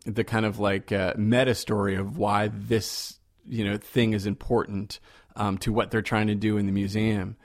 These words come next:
Um, so that they have a lot of sympathy when, you know, for when, uh, I might be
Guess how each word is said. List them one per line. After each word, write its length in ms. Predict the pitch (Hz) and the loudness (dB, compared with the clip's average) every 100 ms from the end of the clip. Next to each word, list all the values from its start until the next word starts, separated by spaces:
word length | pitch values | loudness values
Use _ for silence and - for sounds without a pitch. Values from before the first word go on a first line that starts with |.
| - - - - | -20 -20 -20 -6
Um, 260 | 107 104 - | -2 -2 -2
so 420 | - 120 113 - | 2 4 4 0
that 640 | 113 127 131 143 - 127 127 | -4 -8 -2 -2 -2 -6 0
they 100 | 131 | 2
have 160 | 143 | 2
a 40 | 127 | 4
lot 180 | 127 | 2
of 40 | 117 | 2
sympathy 540 | - 147 131 - 104 | 0 2 2 0 0
when, 380 | 101 107 104 104 - - | 2 2 0 -2 -6 -8
you 180 | 113 | -4
know, 60 | 98 | -2
for 180 | - 107 | -2 0
when, 480 | 104 107 104 101 107 _ _ _ - | 2 2 0 -2 -4 _ _ _ -4
uh, 480 | 101 104 98 95 85 - _ - | -2 0 0 0 -2 -6 _ -4
I 200 | 113 113 | 0 0
might 300 | 110 107 110 | 0 -2 -2
be 460 | 104 98 95 - | 0 0 -2 -6